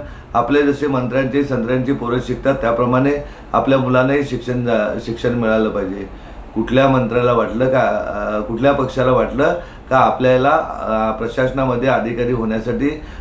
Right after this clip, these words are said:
पोलीस अकॅडम्या खोलल्या गेल्या पाहिजेत, स्पर्धा परीक्षा वाचनालय खोलली पाहिजेत?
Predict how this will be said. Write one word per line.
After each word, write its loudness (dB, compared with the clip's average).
पोलीस 2
अकॅडम्या 0
खोलल्या 0
गेल्या -2
पाहिजेत, 0
स्पर्धा 0
परीक्षा 0
वाचनालय 0
खोलली -4
पाहिजेत? -2